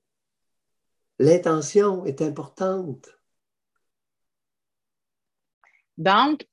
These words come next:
Speaker 2: il y a des femmes qui se servent de ça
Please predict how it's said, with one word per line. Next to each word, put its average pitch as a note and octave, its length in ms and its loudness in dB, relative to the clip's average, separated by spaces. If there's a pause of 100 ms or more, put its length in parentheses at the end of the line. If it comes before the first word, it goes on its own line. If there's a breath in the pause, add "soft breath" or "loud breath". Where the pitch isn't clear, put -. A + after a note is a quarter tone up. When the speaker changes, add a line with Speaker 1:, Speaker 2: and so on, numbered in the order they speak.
Speaker 2:
il F3 80 -6
y G#3+ 100 6
a C4 100 6
des F3+ 800 4
femmes B3+ 440 -2 (520)
qui G#3 140 -2
se G#3 200 2
servent B3 520 2
de E3+ 320 0
ça A#3 480 -2